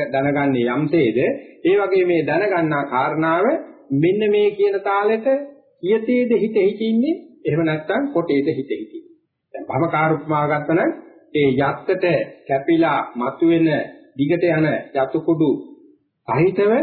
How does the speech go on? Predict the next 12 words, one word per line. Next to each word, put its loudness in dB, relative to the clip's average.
කැපෙන 0
අවස්ථාවක්ද 0
තියෙන්නේ, 2
එහෙම 0
නැත්නම් -2
යත්ත -4
ලෙසලා 0
යන 0
අවස්ථාවක්ද -2
කියන 0
එක, -2
අ, -4